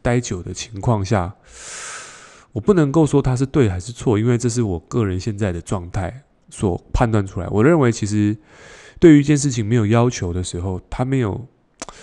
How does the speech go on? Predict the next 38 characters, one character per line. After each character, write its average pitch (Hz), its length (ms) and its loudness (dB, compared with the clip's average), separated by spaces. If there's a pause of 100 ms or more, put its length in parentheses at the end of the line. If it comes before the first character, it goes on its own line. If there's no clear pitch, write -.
(140)
渴 101 280 2
望 151 200 2
想 98 120 -4
让 104 120 -2
这 110 80 0
件 113 100 -2
事 110 100 -4
情 92 140 -6
变 95 240 -4
好， 87 160 -8
或 110 140 -2
者 104 100 -2
是 107 160 -2
过 139 240 0
度 123 180 -2
于 98 120 -4
想 92 200 -8
让 107 140 -4
这 107 140 -6
件 104 120 -4
事 104 140 -8
情 92 180 -10
变 107 160 -4
得 95 120 -6
更、 95 280 -2 (800)
更、 131 260 0
更 135 260 -2
优 143 200 8
化 139 260 2
的 92 40 0
时 87 140 -6
候， 87 280 -4 (160)
它 - 140 -2
其 120 160 -4
实 98 300 -4
是 - 160 -4
一 107 160 -2
种 95 260 -8